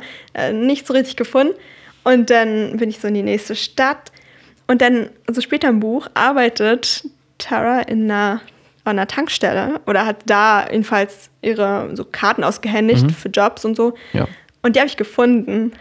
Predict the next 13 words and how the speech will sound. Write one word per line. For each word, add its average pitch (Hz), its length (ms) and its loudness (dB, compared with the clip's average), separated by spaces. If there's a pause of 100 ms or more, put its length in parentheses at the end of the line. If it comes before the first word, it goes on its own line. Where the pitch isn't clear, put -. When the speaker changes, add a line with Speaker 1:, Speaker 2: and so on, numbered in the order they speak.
(120)
Speaker 1:
Richtig - 680 0
cool. 226 220 6 (320)
Und 285 120 2
da 294 120 0
hab 285 80 4
ich 240 180 -2
voll 285 200 4
gefreut. 226 720 2 (240)
Ich - 60 -18
so, 220 100 -4
„Papa 233 320 -2
Jays, 202 520 0
oh, - 40 -18